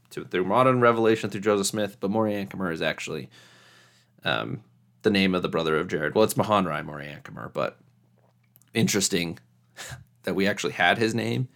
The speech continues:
in the scriptures and just wouldn't have known it without revelation. In verse fourteen, "And it came to pass at the end of the four years that the Lord came again unto the brother of Jared and stood in the cloud and talked with him.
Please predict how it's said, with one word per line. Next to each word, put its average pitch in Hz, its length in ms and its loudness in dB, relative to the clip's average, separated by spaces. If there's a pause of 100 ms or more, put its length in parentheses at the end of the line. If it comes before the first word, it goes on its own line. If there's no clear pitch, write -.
(180)
in 110 140 -2
the 107 60 0
scriptures 117 480 2
and 95 100 0
just 82 400 -6
wouldn't 101 180 -4
have 90 120 -4
known 85 180 -6
it - 60 -14
without 78 340 -4 (760)
revelation. 95 580 -2 (1400)
In 101 80 -6
verse 87 200 -2
fourteen, 90 520 2 (160)
"And 131 120 4
it 131 60 4
came 131 200 4
to 120 80 4
pass 95 320 2
at 95 60 -4
the 98 100 0
end 123 140 4
of 101 80 2
the 101 40 -2
four 98 220 -2
years 85 220 -4
that 95 80 -10
the 92 80 -6
Lord 110 240 2
came 110 240 -4
again 95 240 -6
unto 95 160 -4
the 98 80 -6
brother 98 280 -2
of 110 80 0
Jared 92 280 -2
and 98 120 -2
stood 117 240 2
in 113 80 -2
the 104 60 -6
cloud 95 320 0
and 98 80 -4
talked 110 300 -2
with 95 140 -8
him. - 200 -18